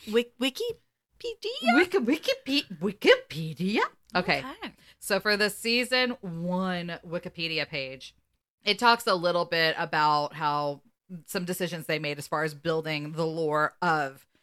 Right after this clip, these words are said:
Speaker 2: Supernatural. The first ten episodes were primarily self-enclosed stories. There wasn't a lot of overlap or an overarching thing.
Speaker 1: Right.
Speaker 2: So the real series mythology does not begin until the eleventh episode,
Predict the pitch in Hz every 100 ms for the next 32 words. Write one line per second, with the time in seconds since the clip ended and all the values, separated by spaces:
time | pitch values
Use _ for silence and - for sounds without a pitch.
0 | _ _ - 175 151 143 131 135 - 82
1 | 180 - _ 180 160 180 170 170 165 -
2 | _ 220 214 - 220 220 175 170 175 -
3 | 160 160 160 160 - 175 175 170 165 -
4 | 190 175 180 196 208 196 - 175 170 160
5 | 156 170 156 147 - - 143 101 80 76
6 | - - 151 151 156 160 160 151 151 151
7 | 147 147 131 - _ _ _ _ - 226
8 | 180 170 147 131 - 147 143 180 160 -
9 | 151 147 - 135 131 120 - 95 160 -
10 | 190 180 131 143 - - 233 170 170 170
11 | 254 359 359 - 277 285 247 208 180 175
12 | 175 165 160 151 151 147 165 147 165 143
13 | 190 170 160 156 139 151 - 156 156 147
14 | 139 175 180 127 - - 135 131 135